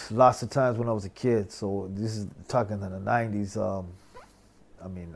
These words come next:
I've, I've been arrested for, everything that I've been arrested for as a kid was violent. So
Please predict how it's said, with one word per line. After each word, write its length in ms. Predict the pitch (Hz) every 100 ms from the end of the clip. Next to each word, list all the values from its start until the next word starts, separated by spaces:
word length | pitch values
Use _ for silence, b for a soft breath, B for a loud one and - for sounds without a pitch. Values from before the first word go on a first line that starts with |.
| 82
I've, 220 | 104 -
I've 140 | 110
been 120 | 107 104
arrested 360 | 104 107 -
for, 100 | -
everything 380 | 120 156 147 151
that 120 | 139
I've 80 | 127
been 100 | 127
arrested 260 | 123 123 -
for 140 | 127
as 120 | 113 98
a 20 |
kid 180 | - 127
was 240 | 107 101 - b b b -
violent. 440 | 95 113 101 92 -
So 360 | - 104 101